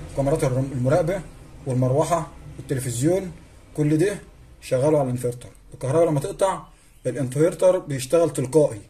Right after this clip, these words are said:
وادي البطاريات راكبه اهيت، بطاريات الجيل، بطاريتين، بطارية مية امبير. استنى ما ارفع وانت صور من تحت، معلش في مكان مزنوق شوية فقفلته على كده.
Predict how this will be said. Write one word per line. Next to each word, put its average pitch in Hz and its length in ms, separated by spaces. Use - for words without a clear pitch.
وادي 147 220
البطاريات 135 640
راكبه 127 280
اهيت، 175 200
بطاريات 135 460
الجيل، 143 320
بطاريتين، 147 640
بطارية 147 580
مية 156 160
امبير. 123 160
استنى 147 240
ما 147 80
ارفع 156 300
وانت 135 140
صور 143 260
من 123 180
تحت، 170 200
معلش 170 300
في 147 140
مكان 165 420
مزنوق 143 260
شوية 185 460
فقفلته 143 1120
على 139 120
كده. 139 140